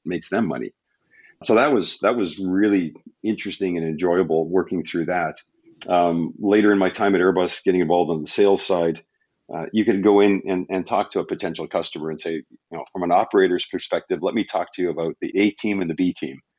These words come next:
Fortunate in my career to, to both, uh, operate, uh, Boeing aircraft and Airbus aircraft. So I could,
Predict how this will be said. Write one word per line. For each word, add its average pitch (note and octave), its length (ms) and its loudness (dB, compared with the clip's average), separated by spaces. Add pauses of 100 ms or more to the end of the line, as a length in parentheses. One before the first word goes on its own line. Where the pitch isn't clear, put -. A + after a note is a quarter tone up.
(440)
Fortunate F#2 320 2
in D#2+ 40 -2
my E2+ 140 2
career E2+ 400 2
to, D2+ 480 -4
to - 240 -10
both, E2+ 240 0 (580)
uh, G2+ 60 -2
operate, F2 640 0 (160)
uh, D2+ 240 -10 (340)
Boeing F#2 240 2
aircraft E2 420 -2
and F2 180 -2
Airbus D#2 340 -2
aircraft. D2 480 -6
So D2+ 180 -4
I D#2 60 -6
could, D#2 180 -8